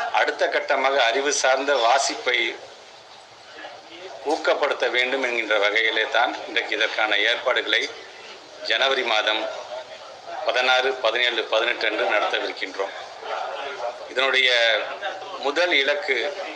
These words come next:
முதலமைச்சருடைய லட்சியம் என்னவென்று சொன்னால்,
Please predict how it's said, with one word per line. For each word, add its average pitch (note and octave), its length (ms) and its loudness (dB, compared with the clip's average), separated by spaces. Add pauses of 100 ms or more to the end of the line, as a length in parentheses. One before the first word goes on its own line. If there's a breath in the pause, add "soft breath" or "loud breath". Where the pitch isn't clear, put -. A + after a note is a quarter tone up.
(1000)
முதலமைச்சருடைய C#3+ 760 2 (340)
லட்சியம் D3+ 680 0
என்னவென்று B2 480 0
சொன்னால், A2 420 0